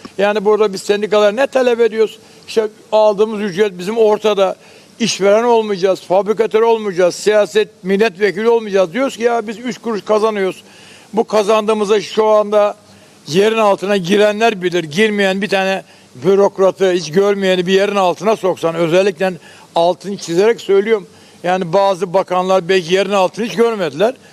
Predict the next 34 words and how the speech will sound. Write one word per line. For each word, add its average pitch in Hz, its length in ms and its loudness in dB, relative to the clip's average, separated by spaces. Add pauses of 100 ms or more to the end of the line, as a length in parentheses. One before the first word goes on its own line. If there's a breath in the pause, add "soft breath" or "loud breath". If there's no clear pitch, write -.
(320 loud breath)
Şimdi 214 300 -2
millet 214 300 0
keyif 247 300 -2
için 185 320 -2
bu 214 120 2
bölgede 208 560 2
bir 240 80 2
avuç 220 280 -2
kömür 214 280 0
için 220 320 -4 (500 loud breath)
beş 220 280 0
bin 208 160 -8
üzerinde 196 460 0
insan 208 340 -2
can 190 300 0
verdi. 139 380 -2 (420 loud breath)
Yani 185 220 0
bunlar 196 260 2
zevk 220 340 -2
için 208 200 -6
mi 202 80 -2
mühendisi, 185 540 -2
işçisi 175 420 -4
burada 180 200 2
yerin 175 280 2
altında 165 300 -2
çalışıyor? 165 440 -2
Herkes 226 300 2
masa 214 340 0
başında 202 280 -2
çalışmak 196 520 0
ister. 220 200 0
Onun 220 200 -2
için 214 300 -8